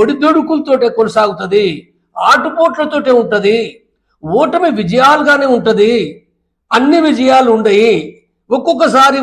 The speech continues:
ఓటమి అంటే తీవ్రమైన నష్టాలు కూడా సంభవించవచ్చు. కాబట్టి ఇవి ఏవైతున్నాయో ఇది అంటే మావోయిస్ట్ పార్టీకి కూడా ఇది కొత్త కాదు. ప్రపంచంలో చూసుకుంటే అంటే చాలా దేశాల లోపట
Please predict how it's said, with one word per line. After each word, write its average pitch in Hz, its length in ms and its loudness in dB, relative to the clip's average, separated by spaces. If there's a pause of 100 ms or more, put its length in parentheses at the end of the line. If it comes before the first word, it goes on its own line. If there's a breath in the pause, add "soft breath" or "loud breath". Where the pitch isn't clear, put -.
(120)
ఓటమి 285 400 0
అంటే 233 140 -4 (120)
తీవ్రమైన 320 500 -2
నష్టాలు 285 440 0
కూడా 302 200 -6
సంభవించవచ్చు. 233 720 -2 (800)
కాబట్టి 320 320 0 (100)
ఇవి 262 200 -2
ఏవైతున్నాయో 311 580 0 (140)
ఇది 262 200 0 (400 loud breath)
అంటే 254 200 0 (220)
మావోయిస్ట్ 311 520 2
పార్టీకి 262 360 -4
కూడా 233 180 -2
ఇది 233 80 -6 (100)
కొత్త 214 180 -6 (160)
కాదు. 226 320 4 (760)
ప్రపంచంలో 311 580 0 (120)
చూసుకుంటే 262 560 0 (480 loud breath)
అంటే 226 160 -2 (120)
చాలా 233 340 4
దేశాల 254 460 2
లోపట 220 300 2